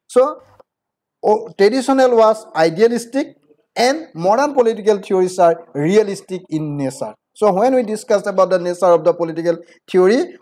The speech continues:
we must mention about all these things, like how it is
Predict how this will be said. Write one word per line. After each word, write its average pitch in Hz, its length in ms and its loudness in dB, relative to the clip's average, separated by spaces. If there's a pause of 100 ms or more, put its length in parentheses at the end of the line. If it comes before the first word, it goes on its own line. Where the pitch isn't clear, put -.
we 240 140 2
must 220 400 -2 (440)
mention 196 500 -2
about 180 440 2
all 226 260 4
these 202 200 -8
things, 135 320 -10 (140)
like 175 280 0 (300)
how 214 220 2
it 220 140 -4
is 202 160 -10